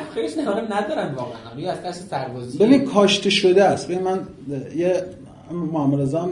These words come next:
Speaker 2: این اصطلاح داشتم، ولی اینم خودم اتفاقاً خیلی نوشتم. آرزوی کاشته شده است.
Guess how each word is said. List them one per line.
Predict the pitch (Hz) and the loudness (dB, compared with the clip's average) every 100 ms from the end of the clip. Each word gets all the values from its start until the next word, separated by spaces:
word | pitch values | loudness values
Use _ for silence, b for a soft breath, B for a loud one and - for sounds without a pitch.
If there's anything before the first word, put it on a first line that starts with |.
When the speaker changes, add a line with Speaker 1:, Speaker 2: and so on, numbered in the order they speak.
| - | -6
Speaker 2:
این | 170 175 | -6 -6
اصطلاح | - 156 175 | -4 -2 -2
داشتم، | 185 156 147 | -2 -2 -2
ولی | 160 | -2
اینم | 170 175 | -4 -4
خودم | - 156 156 | -4 -4 -4
اتفاقاً | 143 143 | -4 -6
خیلی | 143 147 | -6 -6
نوشتم. | 139 117 110 - 120 135 B B B B _ - | -4 -4 -8 -10 -12 -14 B B B B _ 0
آرزوی | 185 185 214 | 4 6 6
کاشته | 220 185 156 - | 6 2 0 -2
شده | 143 147 135 | -2 -2 -2
است. | 110 - - | -4 -10 -18